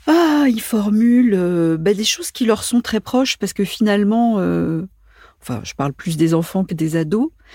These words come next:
mais les ados aussi, parce que les ados, ils sont dans une période de, de grande intensité d'éprouver dans leur corps avec tout ce qui, tout ce qui se passe. Euh,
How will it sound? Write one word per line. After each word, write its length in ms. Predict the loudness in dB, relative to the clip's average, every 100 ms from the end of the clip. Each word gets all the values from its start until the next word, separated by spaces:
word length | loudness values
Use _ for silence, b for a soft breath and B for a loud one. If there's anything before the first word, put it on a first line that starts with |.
| B B -4
mais 100 | 0
les 180 | 0 0
ados 240 | 0 0
aussi, 400 | -2 -4 -4 -4
parce 140 | -4 -6
que 100 | -6
les 160 | -4
ados, 240 | -2 -2 -4
ils 80 | -4
sont 140 | -6
dans 140 | -6
une 240 | -6 -8 -4
période 580 | -4 -2 -2 -2 -2 -6
de, 300 | -8 -6 -6
de 100 | -8
grande 800 | -4 -2 -2 0 -2 -4 -6 -12 b b b -4
intensité 800 | -2 -2 -4 -6 -8 -10 -4 -2
d'éprouver 520 | -2 -2 -4 -2 -4 -4
dans 140 | -4
leur 180 | -4 -4
corps 240 | -2 -2 -2
avec 240 | -6 -8
tout 140 | -12
ce 120 | -12 -14
qui, 420 | -14 -10 -10 -12 b b b -14
tout 100 | -12
ce 100 | -12
qui 140 | -12
se 100 | -10
passe. 400 | -6 -6 -6 -8 -10 B B B B B B -6
Euh, 440 | -4 -4 -6